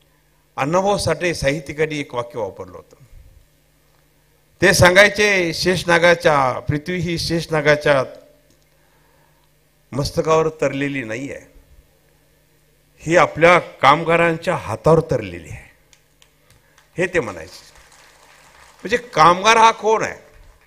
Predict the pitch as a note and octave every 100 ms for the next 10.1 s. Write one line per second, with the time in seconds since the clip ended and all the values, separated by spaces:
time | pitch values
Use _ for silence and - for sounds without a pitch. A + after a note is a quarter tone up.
0 | _ _ _ _ _ _ _ _ E3 E3+
1 | F#3+ A3+ A3 - F#3+ G#3 G#3+ G#3 G#3 G#3+
2 | G#3 D#3+ D#3 F#3+ F#3 G3 G3 E3 D#3 D#3+
3 | F3+ F#3 F#3+ E3+ D3+ D#3+ D3+ D3+ F3 F#3+
4 | F#3+ F#3+ E3 C#3 D3+ F3 C#3+ B2 D3 -
5 | _ _ _ C3+ E3+ F#3+ - D#3+ F3+ F3
6 | F3+ F3 D#3+ E3 E3 C#3+ C3+ C#3+ D#3 B2+
7 | D#3 D#3 C#3+ D3 G#2+ A2+ A#2+ E3+ C3 A#2+
8 | A#2 A#2+ A#2+ C#3+ D3 D#3 E3 E3+ B2+ B2+
9 | B2 C#3 E3+ B2 G#2+ A2+ A#2 C3 A#2 G2+